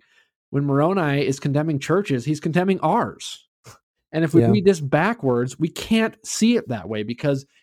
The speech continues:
Speaker 1: he must not be condemning ours because this must be a perfectly pure fountain or else it can't be Jesus's church. And therefore everything it does must be perfect. And so instead of being in a position of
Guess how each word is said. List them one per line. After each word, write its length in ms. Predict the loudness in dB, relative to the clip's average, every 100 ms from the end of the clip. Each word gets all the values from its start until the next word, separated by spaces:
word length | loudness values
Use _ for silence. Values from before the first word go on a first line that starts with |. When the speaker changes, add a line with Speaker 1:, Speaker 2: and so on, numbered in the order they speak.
| _
Speaker 1:
he 120 | -4
must 400 | -2 0 -2 -2
not 280 | -4 -2 -2
be 120 | -2
condemning 360 | -2 -4 -4 -4
ours 140 | -4
because 340 | -4 -4 -4
this 220 | 0 0 0
must 380 | -2 0 -2 0
be 100 | 0
a 60 |
perfectly 460 | 0 -2 -2 -2 -4
pure 220 | -2 -4
fountain 480 | -2 -4 -6 -6 -6
or 100 | -4
else 160 | -4 -6
it 100 | -6
can't 220 | -6 -4
be 80 | -4
Jesus's 480 | -2 -4 -6 -8
church. 400 | -8 -4 -4 -4 -12 _ _ _ -6
And 140 | 0
therefore 300 | 0 2 2
everything 420 | 2 4 2 0
it 80 | 0
does 240 | 2 0 0
must 300 | -2 -2 -4
be 100 | -6
perfect. 440 | -2 -2 -2 -6
And 120 | -6
so 220 | -4 -2 -2
instead 380 | -2 -4 -4 -2
of 220 | -2 -4 _ _ _ -2
being 180 | 0 0
in 80 |
a 40 | -2
position 460 | -2 0 -2 -2
of 240 | -4 -4